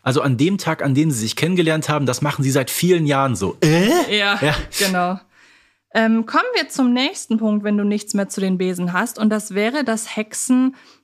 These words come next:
Speaker 2: zum, ja, wollen wir zusammenfassen, zum eigenen Vorteil, beziehungsweise zum, man darf, oder nehmen wir, nehmen wir was Einfacheres erstmal.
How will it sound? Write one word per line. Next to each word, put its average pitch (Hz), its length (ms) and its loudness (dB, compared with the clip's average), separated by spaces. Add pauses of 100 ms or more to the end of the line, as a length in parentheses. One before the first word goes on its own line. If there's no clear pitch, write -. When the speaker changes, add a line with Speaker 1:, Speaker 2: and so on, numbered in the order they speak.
(120)
Speaker 2:
zum, 226 560 0 (500)
ja, 185 380 -2 (100)
wollen 208 380 -2
wir 240 100 0
zusammenfassen, 233 800 -2
zum 214 180 0
eigenen 208 400 0
Vorteil, 233 560 -2
beziehungsweise 208 640 -2
zum, 202 640 -2
man 196 160 -2
darf, 208 320 -6 (340)
oder 302 160 4
nehmen 330 200 0
wir, 302 60 2
nehmen 247 120 0 (160)
wir 330 60 0
was 277 100 0
Einfacheres 202 640 0
erstmal. 202 460 -2